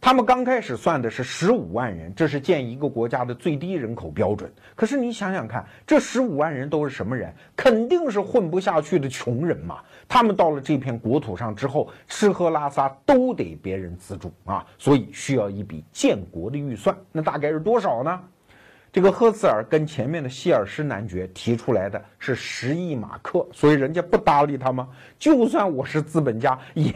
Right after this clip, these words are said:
拿不出这么多钱啊。他跟罗斯柴尔德家族提的时候已经学乖了，把这个数降了一下，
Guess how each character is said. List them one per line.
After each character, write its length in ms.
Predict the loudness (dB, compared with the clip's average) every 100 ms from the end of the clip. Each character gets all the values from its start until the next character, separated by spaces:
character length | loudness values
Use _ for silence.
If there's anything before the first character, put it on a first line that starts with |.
| 0
拿 200 | 0 0
不 160 | 0
出 160 | -2 -2
这 220 | 2 0
么 180 | 0 -4
多 200 | -4 -6
钱 200 | -8 -10
啊。 220 | -8 -10 -12 _ -20 -4
他 120 | 2
跟 180 | 6 6
罗 160 | 4 2
斯 120 | 2
柴 120 | 2
尔 160 | 2 2
德 140 | 0
家 180 | 0 0
族 220 | 0 -4
提 240 | -4 0 2
的 100 | 0
时 120 | -4
候 180 | -6 -6
已 180 | -4 -4
经 180 | -4 -6
学 220 | -2 -2
乖 260 | 0 0 0
了， 80 | -8 -10 0
把 120 | 0
这 100 | 0
个 80 | -2
数 160 | -4
降 260 | 0 0 0
了 60 |
一 100 | -6
下， 180 | -8 -10